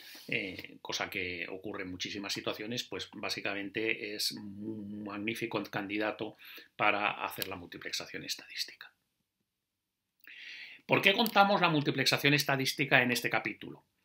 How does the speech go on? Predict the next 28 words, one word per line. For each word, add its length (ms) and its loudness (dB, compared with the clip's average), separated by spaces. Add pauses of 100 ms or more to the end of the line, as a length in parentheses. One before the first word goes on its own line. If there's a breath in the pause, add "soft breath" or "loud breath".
(280 loud breath)
Bueno, 300 8
pues 140 0
porque 340 -2
ya 160 12
tenemos 720 8
todo 480 8
el 200 6
bagaje 1160 6
de 580 -2
definiciones 1400 2
y 380 0
conceptos, 800 0 (400 loud breath)
eh, 600 2
suficiente 580 4
como 300 0
para 220 4
poder, 500 4
eh, 220 4
entender 400 -2
cómo 180 -2
se 140 -2
comporta 560 2
de 80 -2
una 160 -4
forma, 580 -2
pues, 180 -2
analítica, 580 -2
¿no? 220 -6